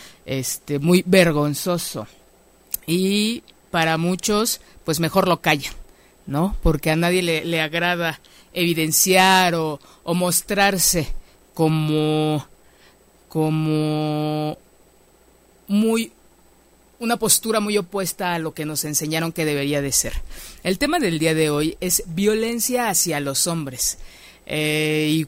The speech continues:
bueno, cuando compartí un poquito, o me preguntaron que de qué iba a ser el, el tema, y yo les decía,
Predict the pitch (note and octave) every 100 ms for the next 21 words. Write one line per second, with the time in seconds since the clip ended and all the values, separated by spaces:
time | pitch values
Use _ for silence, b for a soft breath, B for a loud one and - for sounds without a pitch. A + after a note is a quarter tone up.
0 | - F3+ D4 - E3 D3+ D3 D3+ C#3+ D#3
1 | D3+ F3 F3 F3 F3 F#3 - F3+ E3+ D#3
2 | D3+ D3+ D3+ D3 D#3 D#3 E3+ F3+ F3 D#3
3 | D3+ E3 E3+ F3 E3 E3 E3 D3+ F3+ E3+
4 | E3+ D#3+ E3+ F3 D#3+ - F3+ F#3